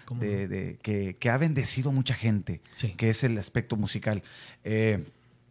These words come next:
Speaker 2: te iba, te iba a comentar de, eh, en cuanto a tus proyectos y todo eso,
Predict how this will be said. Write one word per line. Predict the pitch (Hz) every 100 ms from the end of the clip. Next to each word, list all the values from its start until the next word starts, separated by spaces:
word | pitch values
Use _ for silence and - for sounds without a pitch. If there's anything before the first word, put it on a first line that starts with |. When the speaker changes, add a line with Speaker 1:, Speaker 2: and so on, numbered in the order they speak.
| _ _ _ - - - - _
Speaker 2:
te | -
iba, | 120 127 104
te | 127
iba | 123
a |
comentar | 123 117 120 113
de, | 113 92 - - -
eh, | 101 104 -
en | 110
cuanto | 110 123 123 120
a | 117
tus | 135
proyectos | - 127 127 156 - 147
y | 131
todo | 147 143
eso, | - 156